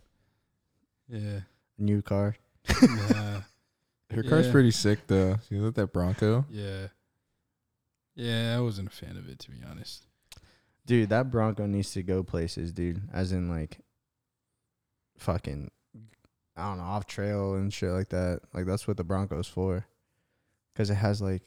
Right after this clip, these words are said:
Speaker 3: I think you gotta, like, the, uh, off-road, super off-road one, though, to do that, like, really off-roading.
Speaker 2: Yeah.
Speaker 3: Like, there's, 'cause there's different, like,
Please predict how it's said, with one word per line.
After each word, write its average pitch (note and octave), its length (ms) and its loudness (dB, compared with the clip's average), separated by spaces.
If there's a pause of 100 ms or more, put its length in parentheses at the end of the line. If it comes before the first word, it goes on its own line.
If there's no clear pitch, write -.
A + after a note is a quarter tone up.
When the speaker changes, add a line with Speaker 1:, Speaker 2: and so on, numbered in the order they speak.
(160)
Speaker 3:
I G#2+ 40 -4
think A2+ 120 0
you A#2 120 4
gotta, G2 120 2 (280)
like, G2 180 -6
the, F2+ 280 -4
uh, E2 60 -4
off-road, F2+ 640 -4 (300)
super A2 360 0
off-road F2+ 400 -2
one, F2+ 240 -4
though, F2 220 -2
to F2+ 140 -10
do F2+ 220 -6
that, F2 260 -4
like, F2+ 160 -6
really F2+ 340 -4
off-roading. G2+ 580 -6 (100)
Speaker 2:
Yeah. G#2+ 420 2 (360)
Speaker 3:
Like, E2 180 -16
there's, F2+ 300 -12
'cause F#2 120 -16
there's F#2 160 -10
different, G2+ 300 -6
like, D#2+ 160 -6